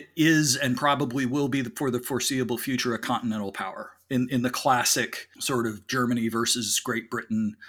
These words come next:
China is more interested in occupying space on the board, occupying territory,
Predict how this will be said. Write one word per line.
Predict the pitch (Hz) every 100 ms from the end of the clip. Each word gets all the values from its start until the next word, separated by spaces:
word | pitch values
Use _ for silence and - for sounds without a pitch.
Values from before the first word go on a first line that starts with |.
| - _ _ -
China | - 160 143
is | 127
more | 143 139
interested | 135 131 156 127 - 123
in | 113 104
occupying | 127 - 120 127 117
space | 107 - 123 120
on | 113
the | 110
board, | 113 117 113
occupying | 110 117 120 120 117 110
territory, | 107 120 117 110 117 110 110 110